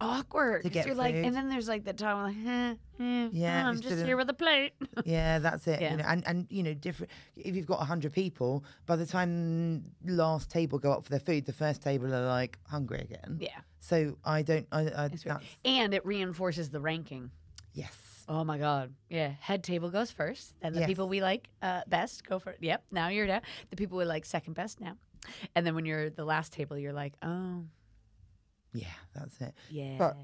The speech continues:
Speaker 1: I'm D-list.
Speaker 2: sometimes it's kind of unavoidable.
Speaker 1: Yeah.
Speaker 2: And, you know, especially if you're gonna have a,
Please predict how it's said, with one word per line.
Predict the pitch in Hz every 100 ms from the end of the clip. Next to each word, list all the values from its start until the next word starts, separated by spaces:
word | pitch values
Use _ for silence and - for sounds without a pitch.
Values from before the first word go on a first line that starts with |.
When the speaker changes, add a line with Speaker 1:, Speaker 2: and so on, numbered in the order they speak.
| 127 -
Speaker 1:
I'm | 170 165
D-list. | 143 156
Speaker 2:
sometimes | 254 214 214 170
it's | 143 -
kind | 165 156 143
of | 135
unavoidable. | 147 143 135 143 139 131 - - 104 -
Speaker 1:
Yeah. | 180 175
Speaker 2:
And, | 180
you | 160
know, | 147
especially | 175 - 240 220
if |
you're | 170
gonna | 151
have |
a, | 135